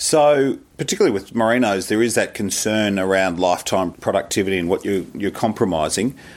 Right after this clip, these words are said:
I understand that you will be monitoring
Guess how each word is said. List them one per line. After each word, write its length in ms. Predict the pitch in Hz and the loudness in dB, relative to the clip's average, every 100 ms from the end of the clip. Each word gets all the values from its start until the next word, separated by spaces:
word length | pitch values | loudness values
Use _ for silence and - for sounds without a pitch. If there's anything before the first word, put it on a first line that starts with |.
| - - | -14 -2
I 140 | 107 | 2
understand 560 | 131 127 - 104 98 95 | 2 0 0 0 2 0
that 240 | 90 - | -2 -2
you 600 | 92 92 92 92 92 90 - | -2 0 2 0 0 -2 -4
will 280 | 92 92 87 | -2 -2 0
be 580 | 90 87 90 87 87 - | 0 2 2 -2 -4 -8
monitoring 760 | 107 98 98 95 107 87 87 | -4 0 2 2 0 0 -2